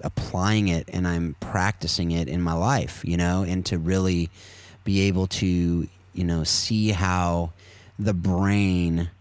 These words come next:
is, it's just, it's, when you read scripture, knowing the brain science, um, it's fantastic to be able to, um,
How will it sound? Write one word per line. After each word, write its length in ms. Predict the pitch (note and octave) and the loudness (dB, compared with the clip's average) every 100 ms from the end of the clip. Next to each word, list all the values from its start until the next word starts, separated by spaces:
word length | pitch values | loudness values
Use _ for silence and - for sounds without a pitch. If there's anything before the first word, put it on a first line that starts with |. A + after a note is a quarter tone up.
| _ - - - _ | _ -20 -20 -20 _
is, 580 | - F#2 F2 E2+ E2 - - | 0 2 2 2 0 -4 -6
it's 400 | D#2 - - - | -8 -8 -6 -4
just, 400 | - G2+ - - - | 0 0 -2 -6 -8
it's, 280 | - - - _ - - - - | -4 -4 -6 _ -20 -20 -20 -6
when 180 | B2 B2 | 0 2
you 100 | A2+ | 2
read 260 | A#2 C3 | 4 2
scripture, 720 | A2+ - - A#2+ A2 - G#2 F#2+ | 2 0 2 2 2 2 2 4
knowing 540 | F#2+ G#2 G#2 G2+ F#2+ | 4 4 4 4 2
the 80 | F2 | 0
brain 400 | D#2+ F2+ F2+ F2 | 0 2 2 0
science, 720 | - F2 E2+ D#2+ D2+ - - - - - _ _ _ | 0 0 2 2 0 -4 -8 -12 -20 -20 _ _ _
um, 540 | G2 G2+ F#2+ F#2 F#2 G2+ - _ | -2 0 0 0 -2 -6 -14 _
it's 480 | G#2 F#2+ - - - - _ _ _ - | -2 0 0 -4 -6 -14 _ _ _ -20
fantastic 1200 | - - G#2 G2 G2 - F#2+ F#2 - C#2+ C2+ - - - - - _ - | -20 -6 -2 0 0 0 0 0 -2 -4 -6 -12 -20 -20 -20 -20 _ -6
to 120 | G#2 | -2
be 220 | F2 F#2+ | 2 2
able 200 | F#2 F2 | 2 2
to, 580 | F2+ - F2 E2+ D#2+ D#2 E2 - | -2 0 2 2 2 -2 -6 -6
um, 580 | F#2 E2+ D#2+ D#2 D#2 D2+ | -2 0 0 0 -2 -6